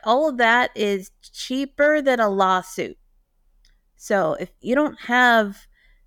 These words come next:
the time to waste on lawsuits, the thing that you need to do is the equitable thing, right? That's just good for business. So for H R folk,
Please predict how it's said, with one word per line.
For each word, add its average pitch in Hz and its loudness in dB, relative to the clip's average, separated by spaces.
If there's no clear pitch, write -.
the 208 0
time 196 -2
to 190 -4
waste 190 -2
on 175 -2
lawsuits, 233 -2
the 202 -18
thing 277 0
that 247 -2
you 226 -2
need 214 -2
to 208 -18
do 247 2
is 190 0
the - -8
equitable 165 -6
thing, - -10
right? 147 -6
That's 254 4
just 240 -2
good 208 0
for 156 -8
business. - -14
So 202 0
for 185 0
H 277 0
R 233 0
folk, 185 0